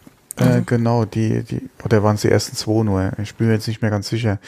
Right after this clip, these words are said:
Speaker 1: Das ist schon so lange her, dass ich's gesehen habe. Die fand ich eigentlich doch, äh, doch gut gelungen.
Speaker 2: Ja, ja, nee, nee.
Speaker 1: Hat mich, also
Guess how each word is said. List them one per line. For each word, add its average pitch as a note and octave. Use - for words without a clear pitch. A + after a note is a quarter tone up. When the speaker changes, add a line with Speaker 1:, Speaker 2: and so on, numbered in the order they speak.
Speaker 1:
Das -
ist -
schon A2+
so G#2
lange G2+
her, A2
dass G#2
ich's -
gesehen A2
habe. G2
Die A#2+
fand E3
ich -
eigentlich F3+
doch, -
äh, D#3+
doch -
gut -
gelungen. D3+
Speaker 2:
Ja, B3+
ja, F3+
nee, G3
nee. D#3
Speaker 1:
Hat -
mich, C3
also B2